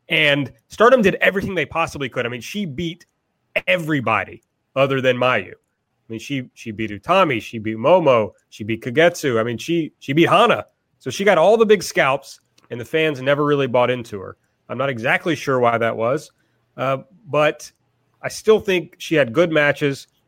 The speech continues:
Uh, but when people say that, uh, she's not very good, I, I'm,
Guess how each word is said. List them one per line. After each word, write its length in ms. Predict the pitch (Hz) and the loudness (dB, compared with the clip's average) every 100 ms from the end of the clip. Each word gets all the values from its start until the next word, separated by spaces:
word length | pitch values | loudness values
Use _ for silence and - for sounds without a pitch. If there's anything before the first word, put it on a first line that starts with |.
| _ | _
Uh, 140 | 143 139 | -8 -2
but 260 | 160 170 180 | -2 -2 -6
when 180 | 156 | -8
people 540 | 147 208 202 190 165 _ _ _ | -6 -8 -8 -8 -8 _ _ _
say 400 | - 170 175 170 | -6 0 2 4
that, 440 | 147 143 147 - - _ - | 4 2 2 -4 -20 _ -6
uh, 160 | 143 | -4
she's 180 | 127 143 | -4 0
not 160 | 160 156 | 2 4
very 240 | 151 139 | 4 4
good, 280 | 123 160 139 | 6 6 6
I, 260 | 151 143 160 | 6 4 2
I'm, 280 | 143 135 | 0 -2